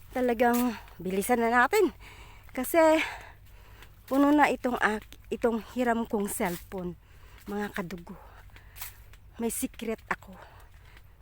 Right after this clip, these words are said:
<laughs> Wala akong cellphone.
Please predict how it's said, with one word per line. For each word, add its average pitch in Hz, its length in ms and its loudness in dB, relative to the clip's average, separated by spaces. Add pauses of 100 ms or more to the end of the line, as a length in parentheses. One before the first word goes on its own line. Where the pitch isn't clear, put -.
(180)
<laughs> 285 400 6 (640)
Wala 208 240 -6
akong 190 400 -6 (240)
cellphone. 180 640 -8